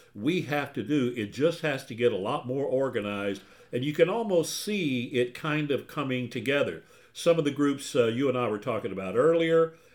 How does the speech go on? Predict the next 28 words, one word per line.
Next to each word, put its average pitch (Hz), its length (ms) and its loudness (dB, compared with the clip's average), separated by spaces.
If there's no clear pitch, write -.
uh, 123 200 0
that 123 160 6
are 127 100 6
out 131 260 0
there 123 220 4
that 120 140 4
are 117 100 2
working, 120 580 2
uh, 104 380 -2
f-, - 180 -16
uh, 131 160 4
even 156 280 0
the 131 80 -4
Federalist 170 480 0
Society, 95 500 -4
sometimes 113 640 -6
they 110 160 0
argue 120 460 -2
about 101 300 -4
these, 98 320 -6
uh, 90 260 -6
healthcare, 110 640 -2
uh, 95 220 -8
policies. 127 720 -6
And 120 240 2
we 175 120 4
even 170 280 0
encourage 123 800 0